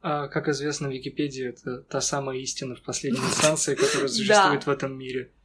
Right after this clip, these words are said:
Speaker 1: И любые споры заканчиваются тем, что люди ссылаются к Википедии.
Speaker 2: Более того, у них даже есть список, э, активных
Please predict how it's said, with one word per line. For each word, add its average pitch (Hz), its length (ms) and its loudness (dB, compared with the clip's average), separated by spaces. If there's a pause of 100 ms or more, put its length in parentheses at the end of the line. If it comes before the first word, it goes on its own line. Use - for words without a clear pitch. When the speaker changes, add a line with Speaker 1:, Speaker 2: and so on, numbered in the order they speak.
(100)
Speaker 1:
И 131 320 -4
любые 139 340 -4
споры 147 300 -2
заканчиваются 131 680 -2
тем, 139 220 -4
что 123 400 -4 (320)
люди 135 280 -4
ссылаются 131 560 0
к - 80 -20
Википедии. 120 720 -10
Speaker 2:
Более 202 400 4
того, 196 300 0
у 214 40 4
них 208 220 -4
даже 190 280 -2
есть 185 480 -8
список, - 800 -6
э, 185 60 -10
активных 185 1000 -4